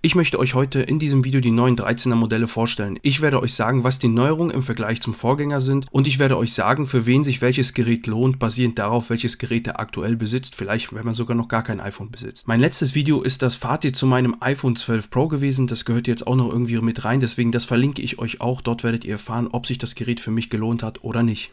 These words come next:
Ich habe das Ganze unterteilt, einmal in die normale dreizehner Reihe, also das dreizehner Mini und das dreizehner Gerät und in die Pro-Reihe, also das dreizehn Pro und das dreizehn Pro Max, ähnlich wie es Apple auch gemacht hat. Noch ein kleiner Hinweis,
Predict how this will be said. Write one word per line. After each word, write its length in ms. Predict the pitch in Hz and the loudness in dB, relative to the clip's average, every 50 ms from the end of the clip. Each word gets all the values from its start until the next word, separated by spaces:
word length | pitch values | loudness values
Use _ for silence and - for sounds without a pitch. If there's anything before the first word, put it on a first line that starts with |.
| - - | -4 -2
Ich 160 | 156 135 - | 2 4 4
habe 80 | - - | 4 4
das 180 | 156 135 - - | 2 0 0 0
Ganze 320 | 131 131 151 - - 139 | 0 0 2 2 2 2
unterteilt, 720 | 127 127 127 120 - - 110 123 147 139 - - - - | 2 2 0 -2 0 0 2 2 2 0 -2 -6 -8 -8
einmal 380 | - - 120 131 135 135 131 127 | -6 -2 2 4 4 4 4 2
in 200 | - 127 123 120 | 2 2 0 0
die 300 | 123 117 113 113 113 117 - | 2 2 2 2 2 0 0
normale 400 | 120 117 113 113 127 156 156 139 | 2 2 2 2 2 2 0 0
dreizehner 460 | 135 123 143 - - - 160 147 139 | 0 0 0 0 0 -2 -2 -2 0
Reihe, 200 | 139 139 135 120 | 0 0 0 0
also 120 | 117 120 | -2 -2
das 100 | 110 - | -4 -4
dreizehner 380 | - - - 117 - - 117 113 | -4 -4 -4 -2 0 0 0 2
Mini 280 | 113 117 123 135 131 117 | 2 2 4 4 4 2
und 100 | 104 107 | 2 -2
das 80 | 104 | -4
dreizehner 400 | - 104 127 165 - - 151 139 | -2 -2 -2 0 0 -2 -4 -2
Gerät 320 | 139 135 135 135 135 131 - - - - - - - - | -2 0 0 0 0 0 -4 -10 -18 -20 -20 -20 -4 2
und 340 | - 131 135 131 - - - - | 4 4 4 2 0 -6 -8 -4
in 120 | - 120 120 | 0 0 2
die 120 | 123 117 | 2 0
Pro-Reihe, 560 | - - 127 139 143 135 131 131 131 - - | 2 2 2 2 4 4 4 4 4 2 2
also 160 | 120 117 127 | 0 -2 0
das 180 | 123 123 113 - | -2 -2 -4 -4
dreizehn 380 | - 107 120 117 - 120 113 - | -2 -2 -2 0 0 -2 -2 -2
Pro 240 | - 127 143 151 | -2 -2 0 0
und 180 | - - 120 117 | -2 -2 -4 -4
das 120 | 113 - | -4 -4
dreizehn 260 | - - 107 117 - 123 107 - | -4 -4 -4 -4 -2 -4 -6 -4
Pro 160 | - 110 110 | -4 -4 -2
Max, 320 | 107 110 117 117 - - - | -2 -2 -2 -4 -6 -6 -4
ähnlich 300 | 117 110 113 107 - - | -2 -2 -2 -4 -4 -6
wie 80 | 107 | -6
es 140 | 110 107 - | -6 -4 -6
Apple 240 | - 117 - - - | -6 -6 -4 -4 -6
auch 140 | 98 - - | -6 -8 -10
gemacht 340 | 104 101 110 - - - | -10 -10 -10 -10 -12 -14
hat. 160 | - - - - - | -18 -18 -20 -6 -2
Noch 100 | 131 117 | 2 4
ein 140 | 135 131 127 | 4 4 4
kleiner 240 | 131 131 135 127 120 | 4 4 4 4 4
Hinweis, 480 | 127 135 156 156 151 147 151 151 - | 2 2 0 0 -2 -2 -2 -4 -6